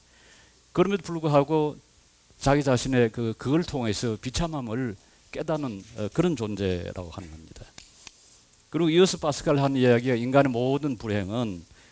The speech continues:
곧 방에 가만히 머물 있지 못하는 데서 온다. 방에 있지 않고 항상 바깥으로 나가려 한다 하는 거죠. 사실은 이게 불행의 근원이기보다는 불행을 회피하는 방식이죠.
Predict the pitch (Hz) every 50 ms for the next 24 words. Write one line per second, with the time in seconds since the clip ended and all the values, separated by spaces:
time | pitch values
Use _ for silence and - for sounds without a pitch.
0 | _ - - - - - 127 131 135 135 123 117 - 113 113 113 113 110 113 104
1 | 101 110 117 123 120 110 - - - - - 127 - - - 113 98 104 110 -
2 | - 135 123 117 110 98 98 92 - - 120 104 98 90 90 78 - - - _
3 | _ _ _ _ _ _ _ _ _ _ _ _ - - _ - 135 143 143 131
4 | 123 - 143 127 123 123 - 143 127 120 - - - _ - - 135 131 131 139
5 | 131 123 120 - - _ - 113 110 - - 120 120 113 110 101 107 104 101 104
6 | 101 101 90 90 95 87 85 85 87 85 - - - 113 120 - - 185 202 147
7 | 147 175 - - - 151 180 185 180 156 - - 127 127 147 160 175 160 135 123
8 | 113 107 104 104 95 90 104 127 139 135 117 101 90 - - - - - - -
9 | - - _ - 147 156 165 175 160 156 135 110 - - - - 196 185 - -
10 | 175 123 113 117 107 101 98 95 92 - - - 107 113 120 113 - 131 104 92
11 | 92 - 87 82 -